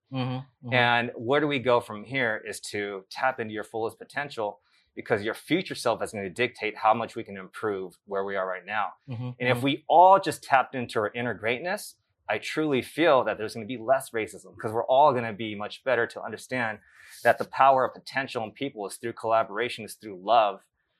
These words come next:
Speaker 2: right? And, and it's the power of love. When that supersedes the love of power, which we're seeing right now,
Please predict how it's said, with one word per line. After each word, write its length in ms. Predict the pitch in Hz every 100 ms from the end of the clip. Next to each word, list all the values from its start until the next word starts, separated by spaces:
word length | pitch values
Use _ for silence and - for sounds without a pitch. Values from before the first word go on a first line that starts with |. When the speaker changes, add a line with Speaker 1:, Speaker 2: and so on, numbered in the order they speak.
| _
Speaker 2:
right? 220 | 113 113 113
And, 160 | 113
and 280 | - 113 110 - _ _
it's 160 | 117 -
the 80 | -
power 420 | - 143 147 139
of 140 | 117
love. 280 | 113 139 117
When 180 | 113 107
that 340 | 117 151 - -
supersedes 920 | - - 165 151 139 - 135 120 110 - _
the 80 | 123
love 240 | 110 120
of 100 | 110
power, 400 | - 127 123 113
which 220 | 98 104 -
we're 80 |
seeing 340 | 117 - 120 107
right 220 | 107 101
now, 380 | 113 127 110